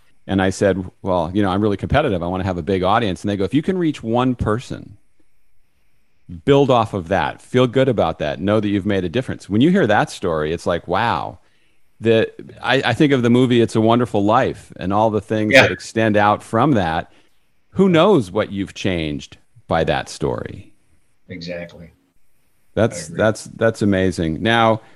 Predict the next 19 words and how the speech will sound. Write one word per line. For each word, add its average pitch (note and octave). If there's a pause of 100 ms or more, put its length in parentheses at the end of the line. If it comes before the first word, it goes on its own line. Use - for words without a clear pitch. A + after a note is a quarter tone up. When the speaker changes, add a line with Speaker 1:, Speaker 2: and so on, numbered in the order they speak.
(160)
Speaker 2:
I D#3
don't G3
Speaker 1:
you, -
Speaker 2:
think G3+
Speaker 1:
you C3
Speaker 2:
it's C3
Speaker 1:
ha- D3
Speaker 2:
for D3
me D3+
to C3+
know. A#2+ (480)
I A#2+
don't D3+
think D3+
it's B2+
for B2+
me A#2
to G#2+
know. G2